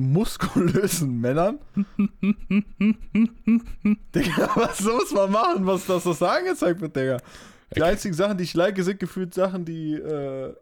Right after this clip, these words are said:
Speaker 1: Freunde von mir posten.
Speaker 2: <laughs> Und das sind alles muskulöse Männer.
Speaker 1: Ja, genau. Vor allem du.
Speaker 2: Oh ja, ich weiß. Nee, auf jeden Fall, ähm,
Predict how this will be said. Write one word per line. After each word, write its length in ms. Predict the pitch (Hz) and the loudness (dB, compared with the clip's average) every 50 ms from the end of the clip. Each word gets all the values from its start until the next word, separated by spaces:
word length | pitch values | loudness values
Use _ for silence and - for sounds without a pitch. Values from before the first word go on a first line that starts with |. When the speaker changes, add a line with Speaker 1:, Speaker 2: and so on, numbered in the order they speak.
| _ _ | _ _
Speaker 1:
Freunde 300 | - - 202 285 370 - | -12 -8 -6 -6 -6 -4
von 120 | - 113 | -6 -6
mir 80 | 107 104 | -6 -6
posten. 440 | - 113 107 107 - - - 101 - _ _ _ _ _ _ _ _ _ | -6 -6 -6 -6 -8 -10 -14 -16 -16 _ _ _ _ _ _ _ _ _
Speaker 2:
<laughs> 480 | - - _ _ - - - - - - | -20 -20 _ _ 0 2 2 2 2 0
Und 100 | 98 113 | 0 -2
das 100 | 104 - | 0 0
sind 100 | 123 107 | 0 0
alles 200 | 107 107 101 123 | 0 0 2 2
muskulöse 440 | 117 - - 139 120 117 107 113 | 0 0 2 2 2 2 2 2
Männer. 320 | 107 104 92 90 82 80 - _ _ _ _ _ _ _ _ _ _ _ _ _ _ _ _ _ _ - - - - - - - - _ _ _ - | 2 2 0 0 -2 -4 -6 _ _ _ _ _ _ _ _ _ _ _ _ _ _ _ _ _ _ -14 -14 -14 -14 -20 -20 -20 -20 _ _ _ -20
Speaker 1:
Ja, 100 | - - - | -20 -18 -16
genau. 260 | - 85 95 92 82 - _ _ _ _ _ - | -14 -12 -12 -12 -12 -14 _ _ _ _ _ -12
Vor 120 | - 98 | -10 -8
allem 100 | 95 95 | -8 -8
du. 100 | 95 110 110 - - - - - - - - 98 | -8 -10 -12 -14 -18 -20 -20 -20 -18 -12 -10 -8
Speaker 2:
Oh 80 | 90 85 | -8 -8
ja, 140 | 69 - - - | -8 -10 -12 -12
ich 120 | 92 - - | -12 -12 -12
weiß. 340 | - - - - - - _ _ - _ _ - - _ - - - - - - - - | -12 -14 -14 -16 -18 -20 _ _ -20 _ _ -20 -20 _ -20 -20 -20 -20 -20 -18 -10 -4
Nee, 200 | 113 117 120 123 | -2 0 0 0
auf 120 | 113 - 127 | 0 0 0
jeden 160 | 120 117 113 | 0 0 0
Fall, 500 | - - 117 110 110 107 104 104 101 98 - | -2 -2 0 0 2 2 2 2 0 0 0
ähm, 420 | 101 98 98 95 95 95 92 90 | 0 0 0 0 0 -2 -2 -4